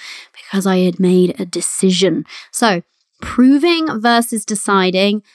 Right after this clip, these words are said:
have a check-in with yourself. And if there's any proving showing up there, s-,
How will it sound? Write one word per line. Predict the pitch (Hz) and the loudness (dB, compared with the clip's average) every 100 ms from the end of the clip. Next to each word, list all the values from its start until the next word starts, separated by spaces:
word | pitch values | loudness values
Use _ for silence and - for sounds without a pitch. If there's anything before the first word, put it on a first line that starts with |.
| _ | _
have | - - 226 | -10 -2 2
a | 294 | 2
check-in | - 247 - 208 | 0 -2 0 0
with | 196 190 | 0 -2
yourself. | 196 185 - 175 185 196 - - - _ | -4 -6 -2 0 0 -2 -12 -20 -20 _
And | - 196 196 202 | -2 0 0 -2
if | 214 | -6
there's | - 202 220 | -6 -6 -2
any | 233 262 | 0 0
proving | 247 - 262 240 240 233 220 | -2 -2 0 2 2 0 -2
showing | - 202 196 | -4 -4 -2
up | 220 202 226 | -2 -4 -4
there, | 214 208 202 | -2 0 -2
s-, | - | -4